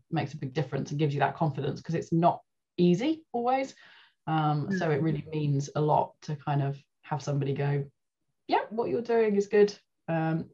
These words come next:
Speaker 1: part of a, part of an ongoing journey, I suppose, in what we're trying to achieve. But yeah, it definitely, it means a huge amount to kind of get that recognition.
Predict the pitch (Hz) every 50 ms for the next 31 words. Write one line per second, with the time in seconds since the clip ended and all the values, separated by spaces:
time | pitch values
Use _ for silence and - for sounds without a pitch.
0 | _ - - 233 220 220 214 214 196 190 185 185 185 - - - 220 220 214 202
1 | 190 180 190 175 180 175 170 175 170 160 170 160 160 151 151 151 160 - - 156
2 | 165 180 175 156 139 - 151 - 151 156 - 151 143 - - 147 139 139 - -
3 | 135 127 147 143 - - 180 160 - 131 143 151 147 - 156 165 170 160 151 139
4 | 143 143 147 147 139 139 139 139 143 139 139 - - 147 - - 139 143 143 -
5 | - - - - - - - - 147 - - 151 143 139 143 - 147 147 143